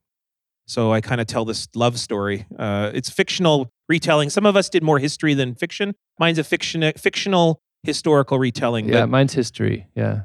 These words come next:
Speaker 1: Yeah.
Speaker 2: Yeah.
Speaker 1: Well, I mean, it, it is interesting that all of these new projects are coming up.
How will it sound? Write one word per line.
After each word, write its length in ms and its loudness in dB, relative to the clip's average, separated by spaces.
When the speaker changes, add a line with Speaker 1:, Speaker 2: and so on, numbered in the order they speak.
Speaker 1:
Yeah. 300 -6
Speaker 2:
Yeah. 220 0
Speaker 1:
Well, 300 4
I 180 -4
mean, 160 4
it, 200 4
it 80 6
is 120 6
interesting 520 0
that 240 2
all 180 4
of 60 4
these 160 -2
new 80 0
projects 380 0
are 60 -4
coming 340 -2
up. 280 -2